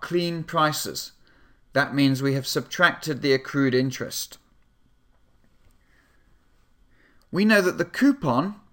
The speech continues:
is five point six two five percent. That means,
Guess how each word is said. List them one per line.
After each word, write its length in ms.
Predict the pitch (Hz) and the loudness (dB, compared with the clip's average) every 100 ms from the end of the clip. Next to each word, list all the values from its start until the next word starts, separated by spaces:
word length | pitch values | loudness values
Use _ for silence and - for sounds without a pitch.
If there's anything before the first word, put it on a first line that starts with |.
| _ _ - | _ _ -8
is 160 | 139 | -6
five 420 | - - 175 190 - | -6 -2 0 0 0
point 280 | 175 131 | -2 -2
six 320 | - 180 - - | -4 -2 -4 -4
two 240 | 180 175 | -2 -2
five 440 | 165 156 143 135 | -2 0 0 0
percent. 600 | - 147 202 147 - - - - _ _ _ | -6 -4 -2 -2 -2 -10 -20 -20 _ _ _
That 200 | - 160 | 0 2
means, 760 | 151 156 147 143 139 135 - | 2 2 4 2 0 -2 -6